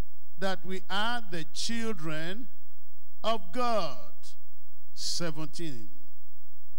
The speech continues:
"And if children, then heirs,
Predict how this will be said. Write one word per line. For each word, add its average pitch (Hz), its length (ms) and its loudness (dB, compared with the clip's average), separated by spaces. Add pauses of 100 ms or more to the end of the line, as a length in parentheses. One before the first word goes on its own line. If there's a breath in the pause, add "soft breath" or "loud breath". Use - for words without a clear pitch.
(760)
"And 156 160 0
if 220 200 0
children, 233 840 0 (1400)
then 214 240 0
heirs, - 1080 0